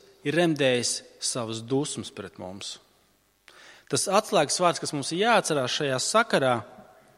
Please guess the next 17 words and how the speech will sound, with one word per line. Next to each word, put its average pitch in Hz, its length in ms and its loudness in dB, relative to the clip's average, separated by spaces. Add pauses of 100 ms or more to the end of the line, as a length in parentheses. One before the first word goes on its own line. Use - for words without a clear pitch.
(580)
ir 127 140 -10
tas, 175 160 -2
ka 131 100 -8 (220)
krusts, - 640 2 (1160)
pirmais 185 320 2
aspekts, 190 300 -2
par 156 120 -10
ko 156 100 0
mēs 143 200 -4
runājam, 135 380 -2 (100)
atrisina 123 480 -4
ir, 117 160 -10
viņš 131 180 -6
atrisina 120 340 -4
Dievu 120 200 -2
dusmu 120 540 -2
problēmu. 101 560 -12